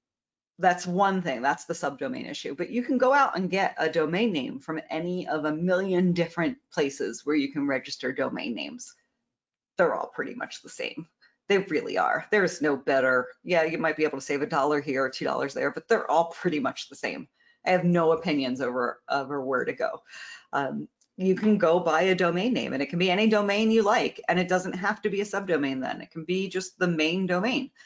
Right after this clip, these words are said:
So if you go to groove funnels dot com, that's a domain. It's a U R L that we have set up as a domain, as a custom domain in GrooveFunnels. Like,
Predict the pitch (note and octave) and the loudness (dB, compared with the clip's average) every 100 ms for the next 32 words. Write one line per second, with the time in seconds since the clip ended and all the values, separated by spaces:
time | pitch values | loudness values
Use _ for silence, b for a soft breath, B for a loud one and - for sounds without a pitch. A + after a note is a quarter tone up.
0 | b - A3 A3+ C#4+ C4+ C#4 B3 G3+ A3 | b 2 2 2 2 4 4 4 4 4
1 | A#3 A3+ - G#3 A3 G#3+ A3 - G3 - | 2 -2 0 2 2 0 -4 0 0 0
2 | - A3+ F3+ D#3 F3+ - _ _ - F3 | -2 -2 0 -2 -4 -8 _ _ -2 0
3 | G#3 A3+ B3 E3 A3 A3 C#4 D3+ - - | 2 4 2 4 2 4 2 0 -4 -6
4 | E3 E3+ A#3 G#3 G3 F3+ G3+ D#3+ D#3+ D3+ | -2 0 4 4 4 4 0 0 -2 -2
5 | - - D#3+ F#3+ G#3 - F3 A3 B3 A#3 | -2 0 2 2 0 0 0 0 2 2
6 | F3 E3+ D#3 D#3+ - D3+ - A#3 A#3+ F3+ | 2 0 -2 -4 -10 -10 -2 2 4 4
7 | E3+ F3+ - b _ A3 A3+ G#3+ C#4+ - | 0 -2 -6 b _ 0 2 4 2 0
8 | D3 - D3+ - _ _ _ _ - - | -2 -2 -8 -14 _ _ _ _ -4 -4